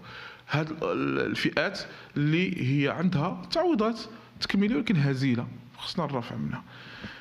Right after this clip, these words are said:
في إطار التكلفة المالية واحد المبلغ مهم جدا اللي كنا حنا في إطار التفاوض المالي وصلنا، وصلنا بالنسبة للأساتذة الفروع المتعاقد في الترسيم ديالهم، لأن من ألفين وستاش كاين اللي مازال ما ترسمش،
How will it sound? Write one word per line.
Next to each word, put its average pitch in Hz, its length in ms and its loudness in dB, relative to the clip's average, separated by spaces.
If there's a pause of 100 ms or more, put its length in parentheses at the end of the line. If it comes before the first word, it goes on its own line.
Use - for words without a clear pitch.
(380)
في - 440 2
إطار 180 200 2
التكلفة - 600 0
المالية 165 560 2 (800)
واحد 135 320 -2
المبلغ 135 480 0
مهم 156 420 4
جدا 165 440 0 (520)
اللي 139 120 0
كنا 143 280 0
حنا 127 320 0
في - 200 -8
إطار 151 180 -2
التفاوض 127 480 -2
المالي 135 400 2 (460)
وصلنا، 139 440 0
وصلنا 208 460 -2
بالنسبة 190 360 2
للأساتذة 156 720 0
الفروع 139 320 0
المتعاقد 113 420 -2
في - 120 -6
الترسيم 151 380 -2
ديالهم، 113 360 0
لأن 139 240 0
من 135 300 -2
ألفين - 240 -6
وستاش 156 320 -2
كاين - 100 -4
اللي 120 120 -2
مازال 117 180 0
ما 117 60 -2
ترسمش، 226 460 0